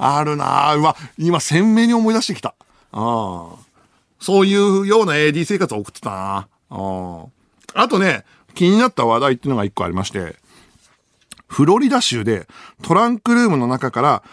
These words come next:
時価二億二千五百万円相当のマリファナが発見され、ブレバード郡保安官事務所が持ち主と再会させたいとしてFacebookにメッセージを掲載っていうね。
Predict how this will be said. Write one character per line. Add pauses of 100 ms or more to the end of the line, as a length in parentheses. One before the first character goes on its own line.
(200)
時
価
二
億
二
千
五
百
万
円
相
当
の
マ
リ
フ
ァ
ナ
が
発
見
さ
れ、 (480)
ブ
レ
バ
ー
ド
郡
保
安
官
事
務
所
が (200)
持
ち
主
と
再
会
さ
せ
た
い
と
し
て
Facebook
に
メ
ッ
セ
ー
ジ
を
掲
載
っ
て
い
う
ね。